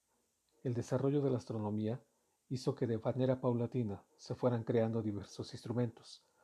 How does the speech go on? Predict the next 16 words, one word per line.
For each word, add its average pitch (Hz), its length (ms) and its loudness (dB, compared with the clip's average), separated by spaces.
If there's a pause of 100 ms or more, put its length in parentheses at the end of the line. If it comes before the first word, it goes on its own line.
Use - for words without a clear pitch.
(260)
tales 120 320 2
como 110 220 -2
los 107 140 -2
relojes 107 400 -2
de 104 100 -10
sol, 120 400 -2 (440)
las - 140 -16
clepsidras 123 760 -2 (300)
o 135 100 0
los 120 160 2
relojes 120 400 2
de 113 80 4
arena 120 340 4
y 104 60 -2
los 104 180 -8
cronómetros. 113 720 -4